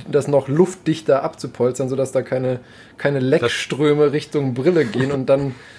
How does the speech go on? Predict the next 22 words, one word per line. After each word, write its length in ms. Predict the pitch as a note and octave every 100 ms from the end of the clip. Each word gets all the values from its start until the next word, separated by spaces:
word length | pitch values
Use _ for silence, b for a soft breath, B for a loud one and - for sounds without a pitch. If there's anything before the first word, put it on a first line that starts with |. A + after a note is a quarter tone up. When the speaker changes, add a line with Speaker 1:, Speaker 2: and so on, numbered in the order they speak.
| B B -
Speaker 2:
Das 100 | A#2+
Speaker 1:
beschlagen. 400 | C#3+ C#3 C#3+ A#2
Speaker 2:
Skibrillenphänomen 1160 | B2 A#2+ A#2 A2+ G2+ - G#2+ G#2 G#2 G2+ G2+
quasi. 560 | - - F2+ F#2+ - -
Speaker 1:
Ja, 220 | D3 C#3+ D3+
Speaker 2:
Das 100 | D#3
ist 60 |
Speaker 1:
genau, 120 | D3+
Speaker 2:
ja 60 | C3
auch 40 | A#2+
so, 40 |
Speaker 1:
sozusagen, 540 | B2 B2+ B2+ A#2+ A2
Speaker 2:
ja. 60 | A2+
Speaker 1:
ja. 100 | A#2+ - - b b b b b b b b _ -
Und 80 | B2
das 80 | B2+
Speaker 2:
Nur 80 | G#2+
Speaker 1:
ist, 60 |
Speaker 2:
halt 100 | G2+
Speaker 1:
also 120 | C#3+ C#3+
das 100 |
Speaker 2:
über 40 | D3